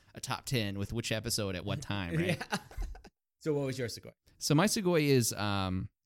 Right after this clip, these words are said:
Speaker 1: it's pretty straightforward. What I like the most is that it was a, it was a complete story and there was better production overall.
Speaker 2: Yeah.
Speaker 1: I mean, uh, actually,
Speaker 2: It's amazing with how, how much better it went with two episodes.
Speaker 1: Oh yeah, big time. I was like, you actually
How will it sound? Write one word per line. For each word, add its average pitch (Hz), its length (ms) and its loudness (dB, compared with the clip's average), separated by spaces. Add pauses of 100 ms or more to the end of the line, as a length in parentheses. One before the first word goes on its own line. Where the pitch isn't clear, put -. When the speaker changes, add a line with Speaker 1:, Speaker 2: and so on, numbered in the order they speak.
(120)
Speaker 1:
it's - 100 -18
pretty 233 180 -6
straightforward. 107 640 -4
What 135 160 -2
I 156 40 2
like 160 180 0
the - 60 0
most 127 200 0
is 113 80 -2
that 107 160 0
it 101 60 2
was 101 180 -2
a, 95 240 -2
it 110 80 -6
was 104 140 -2
a - 20 -8
complete 139 320 -2
story 120 340 -2
and 107 80 -2
there 101 60 -2
was 95 100 -2
better 95 200 -4
production - 440 -10
overall. 78 440 -10
Speaker 2:
Yeah. 117 100 -6
Speaker 1:
I - 20 0
mean, 110 220 2
uh, 98 400 -2
actually, 104 560 0
Speaker 2:
It's 165 160 -2
amazing 214 240 -2
with 151 240 -4
how, 131 280 0 (100)
how 131 100 -2
much 131 260 -2
better 123 220 -2
it 110 80 -6
went 104 160 -10
with - 120 -14
two 123 180 -6
episodes. - 440 -12
Speaker 1:
Oh 220 120 2
yeah, 87 300 4 (200)
big 151 220 2
time. 85 260 -4
I 101 60 -6
was 117 100 -4
like, 123 140 -4
you 135 100 -2
actually 139 440 -4